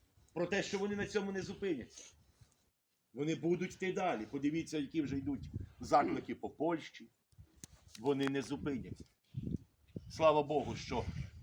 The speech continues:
цивілізовані країни на нашій стороні, і вони розуміють це. Ніяких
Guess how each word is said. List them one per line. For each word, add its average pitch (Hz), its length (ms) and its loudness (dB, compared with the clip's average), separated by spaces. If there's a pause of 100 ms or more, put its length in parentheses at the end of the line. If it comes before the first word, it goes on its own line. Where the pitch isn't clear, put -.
цивілізовані 143 760 6
країни 143 460 2
на 143 160 10
нашій 147 360 6
стороні, 98 420 -2
і 117 80 0
вони 123 220 6
розуміють 127 640 0
це. 80 220 -12 (1900)
Ніяких 127 640 0